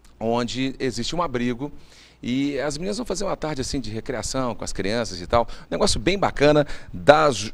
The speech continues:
Juba Leste. E também hoje nós estaremos recebendo aqui no nosso programa a Maxwellen. A Maxwellen, ela é coordenadora do, do, do Bolsa Família, ela, ela trabalha no napes e vai falar sobre,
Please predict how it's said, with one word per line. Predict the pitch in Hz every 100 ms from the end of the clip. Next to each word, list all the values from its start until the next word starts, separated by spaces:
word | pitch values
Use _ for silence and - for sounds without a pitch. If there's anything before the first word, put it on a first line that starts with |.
| -
Juba | 110 139 139
Leste. | 98 85 76 - -
E | 202
também | 262 185 175 220 - - -
hoje | 170 220 196
nós | 190 185
estaremos | 165 185 151 143 123
recebendo | 139 151 98 123 160 120
aqui | 95 110
no | 95
nosso | 98 -
programa | 123 117 147 165 - - - -
a | - 135 143
Maxwellen. | 147 170 - 180 120 120 139 170 -
A | 117
Maxwellen, | 123 - 135 110 107 107 101 -
ela | 107 113 107 -
é | 104 104 98
coordenadora | - 113 117 113 95 104 98
do, | 98 90
do, | 98 98 92 87
do | 90
Bolsa | 90 104 -
Família, | 123 147 127 147 165 170 - - - - 92
ela, | - 101 90 87
ela | 85
trabalha | - 107 101 110
no | 143
napes | 123 123 - 156 - - -
e | 139
vai | 135 185
falar | 160 156 160
sobre, | - 165 170 180